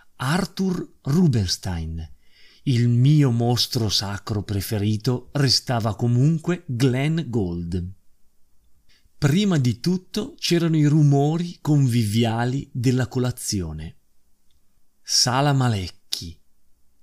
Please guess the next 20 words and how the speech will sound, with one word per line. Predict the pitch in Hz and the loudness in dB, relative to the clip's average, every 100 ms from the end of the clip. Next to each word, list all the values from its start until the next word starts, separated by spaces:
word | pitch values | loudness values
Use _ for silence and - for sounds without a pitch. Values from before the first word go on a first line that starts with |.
| _ _ _ _ _ - _ _ _ | _ _ _ _ _ -20 _ _ _
Avevo | - 127 120 214 147 127 | -4 0 2 2 2 0
imparato | 117 - 110 120 185 - 220 - - | 0 0 0 0 -2 -6 -10 -10 -6
ad | 123 | -2
apprezzare | 120 - 120 101 - 131 120 117 | -2 0 -2 -2 -2 0 0 0
il | 110 | 0
senso | - - 135 156 - 139 | 0 2 2 2 0 0
di | 120 | 2
serenità | 110 127 120 113 104 - 104 135 - - - | 0 0 2 2 0 0 -2 -4 -10 -20 -6
che | - 131 | 0 2
si | 143 | 2
sprigiona | 135 - 139 135 110 170 208 220 | 0 0 2 2 2 2 0 -2
dalle | 160 120 127 120 110 | -2 0 2 2 0
superfici | - 120 120 101 - 156 170 - 135 | -2 -2 -2 -2 -4 -4 -2 -2 0
rotonde | 113 - 127 165 151 123 117 | 0 0 0 2 2 2 2
e | |
levigate | 107 107 113 107 104 143 170 - _ _ - | 2 2 0 0 0 -2 -6 -8 _ _ -8
del | 110 107 135 127 120 | -6 0 2 2 2
vasellame | 107 120 107 135 127 101 98 98 107 - - | 2 2 2 2 2 2 0 0 -2 -6 -6
di | 117 117 | -2 0
lusso. | 92 80 - 90 85 | -2 -6 -10 -10 -12